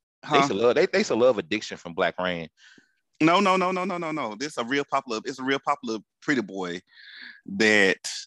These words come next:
Speaker 2: the girls love, and they feature, they feature him, favorably.
Speaker 1: Mm-hmm.
Speaker 2: And I'm not gonna call his name.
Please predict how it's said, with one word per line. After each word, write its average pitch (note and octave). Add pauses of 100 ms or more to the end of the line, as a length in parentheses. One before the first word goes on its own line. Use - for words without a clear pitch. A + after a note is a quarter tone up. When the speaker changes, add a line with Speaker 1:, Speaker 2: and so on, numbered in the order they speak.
(260)
Speaker 2:
the G#2
girls B2+
love, A2+ (180)
and G2
they A2
feature, B2+
they A2+
feature B2+
him, F2 (320)
favorably. G2+ (880)
Speaker 1:
Mm-hmm. G#2+ (880)
Speaker 2:
And G#2
I'm A#2
not B2+
gonna B2
call A2
his A#2
name. F#2+